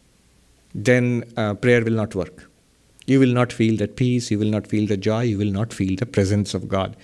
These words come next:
There will be a gap, always. And that gap is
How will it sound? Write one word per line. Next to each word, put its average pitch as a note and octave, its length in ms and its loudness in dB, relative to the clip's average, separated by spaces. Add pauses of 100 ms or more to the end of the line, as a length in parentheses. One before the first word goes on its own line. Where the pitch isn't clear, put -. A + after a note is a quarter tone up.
(180)
There G2+ 120 2
will G#2+ 80 0
be G#2 120 0
a - 20 -2
gap, F#2 460 -4 (520)
always. - 460 -6 (460)
And G2+ 100 0
that A#2 240 0
gap D#3 260 2
is A#2+ 140 -2